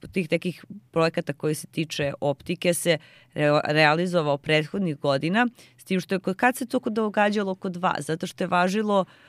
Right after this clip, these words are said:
ovaj, pre nego što, što je, ovaj, optika toliko, ovaj, skočila u Srbiji, da je Slovenija već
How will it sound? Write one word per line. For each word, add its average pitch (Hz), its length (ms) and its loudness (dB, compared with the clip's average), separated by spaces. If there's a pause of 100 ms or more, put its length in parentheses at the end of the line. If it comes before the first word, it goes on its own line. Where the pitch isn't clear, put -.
(200)
ovaj, 175 200 4
pre 196 160 0
nego 185 180 2
što, 170 380 -2
što - 180 -4
je, 175 120 6
ovaj, 170 340 2
optika 170 500 -2
toliko, 175 400 0
ovaj, 156 340 2
skočila 180 500 0
u 170 80 2
Srbiji, 170 380 -4
da 180 100 0
je 190 80 2
Slovenija 190 540 2
već 185 380 -2